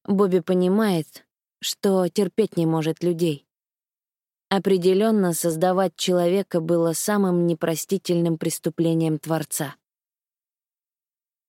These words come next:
«И потом ты ушёл?» спрашивает он у Шеймуса Риордана.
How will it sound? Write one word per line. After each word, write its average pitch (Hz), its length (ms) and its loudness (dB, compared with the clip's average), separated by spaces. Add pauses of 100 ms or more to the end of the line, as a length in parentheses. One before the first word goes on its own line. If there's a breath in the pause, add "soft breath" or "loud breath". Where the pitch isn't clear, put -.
(120)
«И 190 240 2
потом 190 420 0
ты 190 120 2
ушёл?» 214 460 0 (960)
спрашивает 175 760 0
он 170 200 2
у 165 120 2
Шеймуса 170 520 0
Риордана. 160 680 0